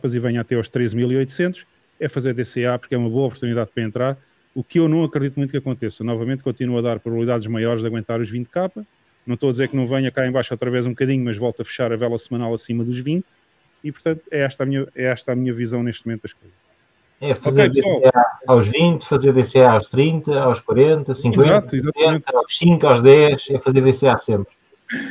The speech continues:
Speaker 1: E o Michael Saylor fez D C A desde o all-time high até agora, também, portanto,
Speaker 2: Exatamente.
Speaker 1: isso não interessa para nada. Quem está nisto pela liberdade e pelo,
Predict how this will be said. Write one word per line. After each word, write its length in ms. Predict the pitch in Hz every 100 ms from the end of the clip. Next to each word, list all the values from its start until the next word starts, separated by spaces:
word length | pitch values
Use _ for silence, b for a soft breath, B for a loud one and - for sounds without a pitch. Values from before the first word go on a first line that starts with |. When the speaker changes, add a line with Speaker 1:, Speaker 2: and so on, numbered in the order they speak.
| 214 B _
Speaker 1:
E 140 | - 165
o 80 | 165
Michael 300 | 170 165 151
Saylor 320 | 156 170 185
fez 220 | - 156
D 120 | 156
C 220 | 156 175
A 320 | 160 175 196 208
desde 320 | 202 170 170
o 60 |
all-time 340 | 190 180 190 165
high 200 | 180 208
até 200 | 208 214
agora, 320 | 180 190 156
também, 260 | 120 139 143
portanto, 300 | - 147 139
Speaker 2:
Exatamente. 260 | 135 135
Speaker 1:
isso 160 | 123 -
não 80 | 135
interessa 300 | 139 127 127
para 140 | 127
nada. 260 | 127 139 131
Quem 160 | 147
está 180 | 127 139
nisto 300 | 139 139 -
pela 220 | 147 131
liberdade 560 | 135 127 127 131 127 120
e 40 |
pelo, 500 | 110 127 123 120 117